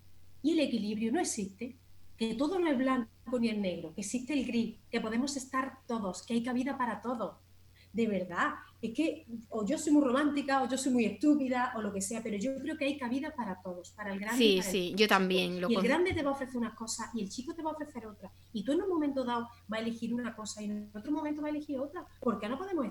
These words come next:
Speaker 1: estar todos.
Speaker 2: Sí.
Speaker 1: Yo sé que soy un poco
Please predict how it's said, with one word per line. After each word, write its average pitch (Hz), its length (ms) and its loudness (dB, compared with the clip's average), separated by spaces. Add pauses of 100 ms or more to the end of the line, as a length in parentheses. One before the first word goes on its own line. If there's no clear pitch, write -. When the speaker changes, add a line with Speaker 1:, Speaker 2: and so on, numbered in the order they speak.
(160)
Speaker 1:
estar - 280 -12
todos. 311 260 -14 (540)
Speaker 2:
Sí. - 380 -2 (240)
Speaker 1:
Yo 247 200 -4 (200)
sé 269 200 -2
que 254 120 4
soy 302 280 4
un 277 180 0
poco 269 380 2